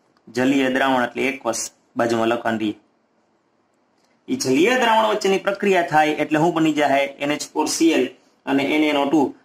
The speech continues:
આ એન અને આ એન, એટલે શું બની ગયું? એન ટુ. બરોબર? પછી આપણે વાત કરીએ એક એન એ અને સી એલ. તો જો આ એન એ અને આનો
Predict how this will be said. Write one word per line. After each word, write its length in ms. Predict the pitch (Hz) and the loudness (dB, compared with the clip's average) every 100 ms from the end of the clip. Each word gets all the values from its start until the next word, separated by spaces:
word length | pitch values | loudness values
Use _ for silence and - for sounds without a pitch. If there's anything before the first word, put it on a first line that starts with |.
| _ 139 | _ -2
આ 220 | 139 - | 0 0
એન 400 | 160 165 135 135 _ _ _ _ - | 0 0 0 -2 _ _ _ _ -4
અને 320 | 135 135 - _ | 0 0 -4 _
આ 240 | 139 147 - | 0 2 2
એન, 280 | 135 120 110 _ _ _ _ | 0 -2 -6 _ _ _ _
એટલે 160 | 120 127 | -2 0
શું 160 | 151 | 0
બની 180 | 156 156 | 0 0
ગયું? 400 | 143 151 160 - | 2 4 4 0
એન 260 | 143 143 139 | -2 0 0
ટુ. 340 | 131 147 127 - - _ _ _ _ _ _ _ _ _ _ _ _ _ | 0 2 2 -2 -20 _ _ _ _ _ _ _ _ _ _ _ _ _
બરોબર? 440 | 143 180 262 - - _ _ _ - | 0 2 2 -2 -10 _ _ _ -2
પછી 680 | 156 - 180 185 190 - - _ _ _ _ | 0 2 2 2 0 -2 -6 _ _ _ _
આપણે 340 | - - 170 165 | -2 0 0 0
વાત 280 | 160 170 190 | 2 0 0
કરીએ 320 | 180 165 175 | 0 2 -2
એક 160 | 175 | -2
એન 180 | 185 214 | -2 0
એ 260 | 196 139 135 | 0 -2 -4
અને 220 | 147 170 | -2 0
સી 240 | 165 202 | 0 0
એલ. 160 | 139 110 - _ | 0 -2 -10 _
તો 100 | 135 | -4
જો 160 | 135 151 | 0 0
આ 240 | - 143 | 0 0
એન 200 | 160 180 | 0 0
એ 140 | 151 127 | 0 0
અને 200 | 131 123 | 0 0
આનો 380 | 131 143 175 | 0 0 -2